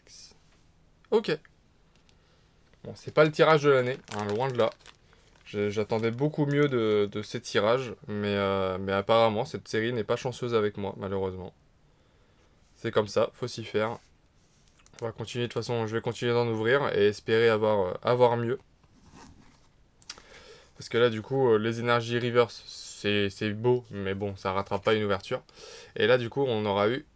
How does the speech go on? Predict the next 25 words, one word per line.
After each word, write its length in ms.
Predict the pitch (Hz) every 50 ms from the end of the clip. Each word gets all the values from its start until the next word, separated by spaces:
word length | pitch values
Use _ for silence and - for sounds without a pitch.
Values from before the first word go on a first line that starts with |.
| -
le 320 | - 117 120 143 175 - - -
Matchhopper 640 | 123 123 151 160 156 - 139 120 - 117 113 110 101 110 -
en 200 | - 135 139 131
A 280 | 120 110 107 107 107 101
R, 180 | 101 - - _ _ -
euh, 760 | 113 104 98 92 92 90 90 87 87 87 90 87 87 87 87 85 85
bon, 100 | 87 87
en 80 | 85
A 80 | 85 82
R, 180 | 85 101 - -
tout 100 | - -
simplement, 420 | - - 92 - 90 87 95 110 - _ _ - - - - - - - _ -
et 120 | 165 175
le 100 | 160 147
Dracofeu 500 | 127 123 110 104 - 107 - - 95 90
X, 300 | 87 - - - - - - _ _ -
donc, 220 | 92 95 95 -
euh, 120 | 87 85 - - - - - - -
la 140 | - 101 101
carte 220 | - 120 123 -
numéro 300 | 120 113 101 98 90 95
six 560 | 95 - - 156 156 - - - - - - _ _ _ _ _ _ _ _ _ -
de 80 | - 101
la 100 | 120 143
série. 340 | 156 - 123 117 113 120